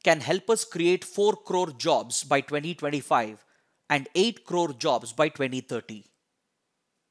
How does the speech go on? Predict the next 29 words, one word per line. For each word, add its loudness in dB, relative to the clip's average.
See, -6
the 2
only 0
drawback 2
of 0
focusing -4
on -6
the -4
assembly -2
of -4
labor-intensive -4
network -6
products -2
is -6
that 0
you're -4
not 0
adding 2
any -2
value -4
to -10
the -4
product. -6
Basically, -2
there -2
is -8
no 0
value 2
addition 0